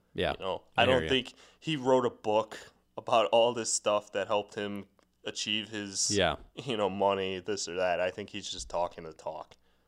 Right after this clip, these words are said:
Speaker 2: You know? It,
Speaker 1: Yeah.
Speaker 2: okay, I read recently that his net worth was at, like, thirteen to fifteen million, and then it
Speaker 1: Yeah.
Speaker 2: dropped down a couple years ago. It was only at about three million. So
Speaker 1: Got it.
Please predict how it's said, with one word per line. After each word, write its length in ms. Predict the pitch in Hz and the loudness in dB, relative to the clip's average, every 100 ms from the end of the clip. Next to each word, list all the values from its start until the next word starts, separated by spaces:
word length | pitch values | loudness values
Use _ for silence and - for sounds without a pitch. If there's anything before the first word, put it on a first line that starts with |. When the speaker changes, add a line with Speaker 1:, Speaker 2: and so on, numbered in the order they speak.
| _ _ _ | _ _ _
Speaker 2:
You 100 | - | -6
know? 120 | 95 92 - | -4 -4 -2
It, 80 | - | -4
Speaker 1:
Yeah. 100 | 85 - | -2 -4
Speaker 2:
okay, 200 | 151 139 | -2 0
I 60 | 131 | 2
read 300 | 131 139 123 | 4 4 4
recently 500 | 127 - 113 95 101 | -2 -4 -6 -6 -2
that 380 | 98 92 87 - _ _ _ _ _ | 2 2 0 -8 _ _ _ _ _
his 300 | - 113 101 | -4 -4 -4
net 220 | 110 107 - | 0 2 2
worth 400 | 107 107 - - | 0 0 -4 -8
was 500 | 110 101 95 90 - | -4 -4 -4 -8 -6
at, 280 | 95 92 - | -2 0 -2
like, 360 | 90 90 87 - _ _ _ _ - _ _ _ - _ | -6 -8 -10 -16 _ _ _ _ -20 _ _ _ -20 _
thirteen 340 | 120 117 127 | -4 -4 -6
to 80 | 104 | -8
fifteen 420 | - 110 - 101 98 | -6 -10 -8 -8 -4
million, 360 | 98 101 98 | -4 -2 -4
and 120 | 92 | -4
then 120 | 95 98 | -4 -4
it 80 | |
Speaker 1:
Yeah. 80 | - | -2
Speaker 2:
dropped 380 | - 98 98 - | 2 4 2 2
down 340 | 98 95 95 | 2 4 2
a 60 | 90 | 0
couple 280 | - 95 87 | -4 -6 -6
years 200 | 90 92 | -6 -6
ago. 180 | 87 85 | -6 -6
It 20 | |
was 120 | 85 90 | -4 -4
only 200 | 90 90 | -2 -2
at 80 | |
about 300 | 85 82 80 | -2 -4 -6
three 200 | - 92 90 | -8 -8 -8
million. 460 | 85 85 85 82 87 | -8 -8 -10 -14 -16
So 240 | - 90 | -14 -8
Speaker 1:
Got 340 | 90 82 82 | -2 0 2
it. 120 | 78 | 0